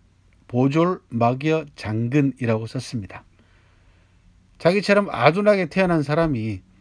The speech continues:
소주 자사라는 중책을 담당했으니 부지런히 노력하여 모자란 부분을 메꾸는 일 외에 다른 방법이 없다라는 뜻이었습니다.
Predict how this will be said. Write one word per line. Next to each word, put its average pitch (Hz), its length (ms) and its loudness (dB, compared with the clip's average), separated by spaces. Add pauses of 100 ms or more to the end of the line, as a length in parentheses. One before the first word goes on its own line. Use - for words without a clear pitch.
(400)
소주 190 400 -2
자사라는 160 540 2
중책을 156 500 -2
담당했으니 127 840 0 (720)
부지런히 175 520 0
노력하여 147 600 0
모자란 127 440 2
부분을 127 440 -4 (320)
메꾸는 156 520 0
일 139 200 0
외에 104 400 -6 (380)
다른 127 300 -2
방법이 139 380 -4
없다라는 113 960 -4
뜻이었습니다. 120 720 -6